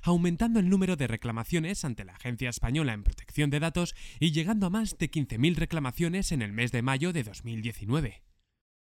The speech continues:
¿Cumplen tus clientes con la normativa en protección de datos? Probablemente no,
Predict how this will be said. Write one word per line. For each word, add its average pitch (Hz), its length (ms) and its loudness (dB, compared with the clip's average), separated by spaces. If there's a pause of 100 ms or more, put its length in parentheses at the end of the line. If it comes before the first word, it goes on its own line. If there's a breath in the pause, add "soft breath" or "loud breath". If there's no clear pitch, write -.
(460)
¿Cumplen 139 400 0
tus 170 140 0
clientes 170 420 2
con 185 140 0
la 165 100 -2
normativa 165 500 0
en 160 100 0
protección 156 520 4
de 160 100 0
datos? 214 400 0 (320)
Probablemente 202 840 6
no, 131 440 -2